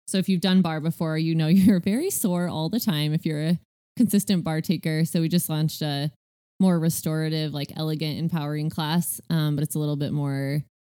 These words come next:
of stretching and relaxing with still incorporating bar. But, um, so that's exciting. So always trying to do new offerings there.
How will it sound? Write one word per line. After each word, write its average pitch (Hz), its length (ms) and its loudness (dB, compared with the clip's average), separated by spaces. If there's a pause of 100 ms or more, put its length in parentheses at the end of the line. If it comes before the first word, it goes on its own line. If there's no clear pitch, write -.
(120)
of 147 120 -4
stretching 214 480 2
and 175 100 2
relaxing 151 500 0
with 147 160 0
still 147 200 -4
incorporating 143 640 -2 (180)
bar. 127 400 -2 (100)
But, 139 360 -4 (240)
um, 147 480 0
so - 100 0
that's 190 220 4
exciting. 151 380 -2
So 180 200 0
always 240 320 2
trying 214 160 4
to 175 60 2
do 165 120 0
new 160 140 0
offerings 151 460 -2
there. 143 320 -2